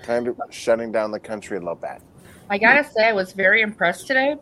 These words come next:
Speaker 2: because I work in this, in the same sort of parking lot as a Chick-fil-A, and how little traffic Chick-fil-A had. I was quite impressed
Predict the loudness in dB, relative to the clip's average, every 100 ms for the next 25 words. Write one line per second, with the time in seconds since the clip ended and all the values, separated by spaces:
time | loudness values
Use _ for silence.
0 | -12 -6 -4 0 -2 -2 -4 -6 -6 -10
1 | -8 -10 -12 -8 -6 -6 -6 -6 -8 -6
2 | -4 -4 -6 -6 -6 -6 -10 -6 -6 -6
3 | -10 -14 -14 -10 -2 0 0 -4 _ _
4 | -20 -20 -20 -20 -6 -4 -2 -6 -14 -6
5 | -4 -4 -6 -6 -4 -2 -4 -6 -6 -4
6 | -4 -6 -10 -18 -14 -8 -8 -8 -12 -12
7 | -20 -20 -20 -20 -20 -20 -20 -20 -6 -6
8 | -6 -6 -6 -6 -16 -20 -20 -20